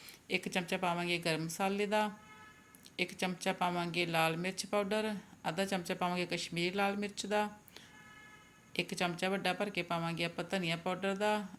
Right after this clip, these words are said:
ਅੱਧਾ ਚਮਚਾ ਪਾਵਾਂਗੇ ਕਾਲੀ ਮਿਰਚ ਦਾ, ਇੱਕ ਚਮਚਾ ਪਾਵਾਂਗੇ ਲਸਣ ਅਦਰਕ ਦਾ ਪੇਸਟ। ਤੇ ਇਸ ਦਾ ਆਪਾਂ ਸਮੂਥ ਜਿਹਾ ਘੋਲ ਬਣਾ ਕੇ ਤਿਆਰ ਕਰ ਲਵਾਂਗੇ। ਚੰਗੀ ਤਰ੍ਹਾਂ ਫੈਂਟ ਲਵਾਂਗੇ ਦਹੀਂ ਨੂੰ ਤਾਂ ਕਿ ਕੋਈ ਵਿੱਚ ਗੰਢ ਨਾ ਰਵੇ।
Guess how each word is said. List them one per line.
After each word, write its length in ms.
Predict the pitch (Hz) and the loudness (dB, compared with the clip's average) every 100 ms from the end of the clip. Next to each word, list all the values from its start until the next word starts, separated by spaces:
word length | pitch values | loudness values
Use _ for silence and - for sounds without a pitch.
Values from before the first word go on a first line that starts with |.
| - 170 | -4 -2
ਅੱਧਾ 160 | 185 | 0
ਚਮਚਾ 280 | 196 180 180 | 0 -2 -2
ਪਾਵਾਂਗੇ 340 | 175 170 170 | -2 0 0
ਕਾਲੀ 320 | 170 160 160 180 | 0 0 0 0
ਮਿਰਚ 340 | 190 196 - | -2 -4 -2
ਦਾ, 220 | 208 208 202 - - - - - - - - - - - - - - - - - - | 2 2 -2 -14 -20 -20 -20 -20 -20 -20 -20 -20 -20 -20 -20 -20 -20 -20 -20 -8 -6
ਇੱਕ 140 | 190 | -4
ਚਮਚਾ 300 | - 185 190 | -2 -2 -2
ਪਾਵਾਂਗੇ 460 | 185 180 180 190 202 | 0 2 2 2 2
ਲਸਣ 300 | 180 175 185 - | 2 0 -2 0
ਅਦਰਕ 240 | 170 180 190 | -2 -2 -4
ਦਾ 140 | 180 | -4
ਪੇਸਟ। 440 | 175 156 147 - - - - - - - - - - - - - - - - | 0 0 0 -4 -10 -14 -20 -20 -20 -20 -20 -20 -20 -20 -20 -20 -20 -20 -18
ਤੇ 60 | - | -4
ਇਸ 140 | 196 185 | 0 2
ਦਾ 100 | 202 | 0
ਆਪਾਂ 200 | 196 202 | 0 -2
ਸਮੂਥ 400 | - 190 202 196 | 0 2 2 2
ਜਿਹਾ 180 | 196 196 214 | 0 2 2
ਘੋਲ 180 | 185 | 2
ਬਣਾ 220 | 175 175 165 | 4 2 2
ਕੇ 140 | 180 | 0
ਤਿਆਰ 300 | 180 165 165 | 2 4 4
ਕਰ 220 | 165 214 | 4 2
ਲਵਾਂਗੇ। 480 | 214 214 220 226 226 - - - - - - - - - - - - - - - - - - - - | 2 2 2 2 0 -2 -16 -20 -20 -20 -20 -20 -20 -20 -20 -20 -20 -20 -20 -20 -20 -20 -20 -20 -8
ਚੰਗੀ 240 | 180 175 | -4 -2
ਤਰ੍ਹਾਂ 220 | 208 196 196 | 2 2 4
ਫੈਂਟ 280 | 185 170 190 | 4 4 2
ਲਵਾਂਗੇ 320 | 196 208 214 | 2 2 2
ਦਹੀਂ 240 | 202 214 | 2 2
ਨੂੰ 180 | 220 202 | 0 2
ਤਾਂ 140 | 196 | 2
ਕਿ 100 | 185 | 2
ਕੋਈ 220 | 196 196 190 | 0 2 2
ਵਿੱਚ 240 | 180 180 | 2 -2
ਗੰਢ 360 | 165 160 170 180 | 0 2 2 2
ਨਾ 160 | 208 | 2
ਰਵੇ। 300 | 208 202 220 | 2 2 0